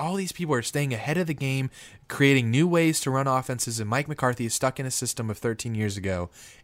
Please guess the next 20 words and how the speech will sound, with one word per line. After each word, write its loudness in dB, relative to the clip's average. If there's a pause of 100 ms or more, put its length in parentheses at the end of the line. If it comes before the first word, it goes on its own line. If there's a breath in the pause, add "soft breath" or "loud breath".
(140)
And 0 (200)
apparently 4
he 2
just 0
didn't 2
advance, 2 (560 loud breath)
uh, 6
his 4
system, 4
and -2
obviously 10
it's -2
not 4
working 2 (200 soft breath)
because 4
you 10
have 8
Aaron 2
fucking 2
Rodgers, 2